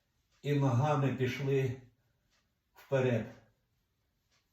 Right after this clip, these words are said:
І вирівняли. Ось тут ви прижмете.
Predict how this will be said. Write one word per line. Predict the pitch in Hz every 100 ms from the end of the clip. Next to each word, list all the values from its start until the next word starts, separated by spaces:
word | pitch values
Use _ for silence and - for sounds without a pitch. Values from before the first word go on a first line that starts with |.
| _ _ _ _ _ _ _ _ _ _
І | 160 156
вирівняли. | 151 143 127 120 107 107 - - _ _ _ _ -
Ось | 143 139 -
тут | 165 151 - -
ви | 120 131
прижмете. | 131 135 139 143 139 117 110